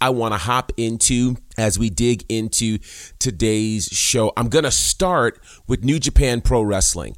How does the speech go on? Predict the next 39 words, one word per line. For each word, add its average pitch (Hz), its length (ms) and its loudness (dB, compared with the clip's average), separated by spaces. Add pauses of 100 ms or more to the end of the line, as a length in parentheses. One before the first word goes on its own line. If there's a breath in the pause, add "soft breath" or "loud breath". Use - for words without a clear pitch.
Now, 127 160 0
we 131 140 2
have 233 280 2
not 214 260 2
had 113 500 0
a 113 120 0
New 117 280 0
Japan 127 600 2
update 101 500 -2 (120)
in 107 140 -2
a 101 60 -2
minute, 98 440 0 (360 loud breath)
and 131 220 2
part 175 280 6
of 190 120 2
that 110 180 2
is 104 140 -2
because 101 600 -2
the 110 360 -6
G 151 260 -4
one 143 240 -2
Climax 123 560 -4
tournament 101 420 -2 (280 loud breath)
has 110 180 2
been 104 200 0
going 101 280 2
on 95 220 0 (160)
all 113 240 0
month 107 340 -2
long 92 460 -2
in 95 160 -2
New 95 160 -2
Japan. 80 500 0 (280 loud breath)
If 107 120 -2
you're 110 220 0
unfamiliar, 147 720 2
this 135 260 2
particular 143 500 2
tournament 127 800 -2